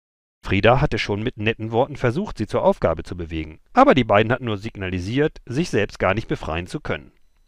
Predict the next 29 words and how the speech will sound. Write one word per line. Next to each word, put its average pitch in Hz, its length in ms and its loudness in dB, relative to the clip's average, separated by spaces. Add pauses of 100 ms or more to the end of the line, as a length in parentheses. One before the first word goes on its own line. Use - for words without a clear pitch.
(240)
Jetzt - 320 2
wartete 95 420 2
er 123 160 4
auf 127 180 0
ranghöhere 104 560 0
Polizeikräfte. 82 920 -4 (540)
Er 107 120 6
war 147 80 8
mit 143 160 0
fünf - 260 0
Kollegis 135 480 0
schnell 165 240 2
vor - 160 0
Ort 107 220 2
gewesen, 127 560 0
aber 110 180 0
die 107 140 -2
Aktivistis 127 680 -4
waren 98 160 2
schon 92 160 -4
auf 98 140 -4
ihren 95 240 -8
Posten. - 420 -8 (420)
So 254 140 2
blieb 156 280 0
nur 110 180 0
zugucken 110 640 -6 (100)
und 190 260 -6
abwarten. 82 600 -4